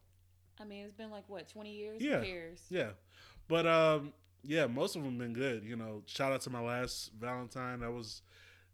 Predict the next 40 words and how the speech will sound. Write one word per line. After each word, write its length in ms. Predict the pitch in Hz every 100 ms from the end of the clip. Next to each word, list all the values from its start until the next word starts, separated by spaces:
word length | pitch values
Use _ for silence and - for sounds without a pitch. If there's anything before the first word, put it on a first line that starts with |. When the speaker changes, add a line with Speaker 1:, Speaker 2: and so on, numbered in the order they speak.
| -
Speaker 2:
that 80 | 123
was 120 | 135
a 40 | 127
very 260 | 135 143 139
creative 460 | 147 139 139 131
one. 280 | 131 135 131
I 80 | 131
won't 240 | 143 143
explain 480 | 123 - 139 135 127
what 120 | 123
it 80 | 123
was, 340 | 117 123 127
but 80 | 117
I 60 | 113
did 400 | 117 139 127 -
tell 280 | 139 123 113
Shanna 360 | - 139 123 117
what 160 | 113
it 100 | 110
was. 580 | 104 107 107 104 - - - _ - - -
It 60 |
was 200 | 127 123
a 40 | 117
pretty 260 | - 120
awesome 380 | 113 110 - 113
gift. 420 | 110 117 110 - - - - - -
And 80 | 143
then 80 |
a 40 | 139
year, 280 | 139 143 131 - - - - - - 135
a 80 | 131
couple 220 | 165 139
of 60 | 131
years 180 | 139
before 340 | 135 127 139 131
that, 540 | 120 131 131 131 -
girl 260 | 113 127 123
gave 260 | 117 123 120
me, 240 | 123 120
uh, 200 | 120 117